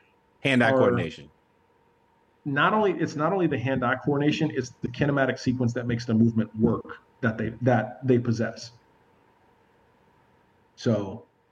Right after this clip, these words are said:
Speaker 2: like, the, the pitcher, in order to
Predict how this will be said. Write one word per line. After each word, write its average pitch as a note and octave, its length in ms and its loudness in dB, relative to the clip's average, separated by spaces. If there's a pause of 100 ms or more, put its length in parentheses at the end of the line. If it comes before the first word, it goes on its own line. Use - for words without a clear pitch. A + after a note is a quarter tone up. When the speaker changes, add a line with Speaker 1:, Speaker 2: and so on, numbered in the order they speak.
(140)
Speaker 2:
like, A#2+ 420 -4 (320)
the, B2 540 4 (640)
the C3 180 0
pitcher, B2+ 760 2 (680)
in C#3 80 -2
order D#3 220 2
to A#2+ 440 0